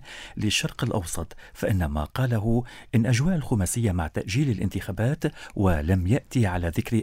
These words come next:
أي سفير على الإطلاق من الخماسية ولا من غيرها، لذا اقتضى التوضيح.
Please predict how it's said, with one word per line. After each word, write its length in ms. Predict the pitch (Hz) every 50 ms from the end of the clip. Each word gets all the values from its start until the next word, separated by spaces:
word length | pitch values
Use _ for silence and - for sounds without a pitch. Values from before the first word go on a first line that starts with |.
| - -
أي 200 | 147 139 139 127
سفير 540 | - - 98 - - 120 110 101 101 90 85
على 180 | 85 95 98
الإطلاق 500 | 87 87 - - - 127 139 139 - -
من 100 | 117 104
الخماسية 680 | 95 90 - - 101 87 82 - - 147 135 135 127 123 123 - - - - -
ولا 320 | - 98 113 147 160 160
من 180 | 147 131 127 107
غيرها، 480 | 98 110 104 92 85 82 82 90 90 - - - - -
لذا 260 | - 120 - - 92
اقتضى 340 | 87 - - - 95 85 87
التوضيح. 600 | - - - 95 87 82 104 123 95 85 - -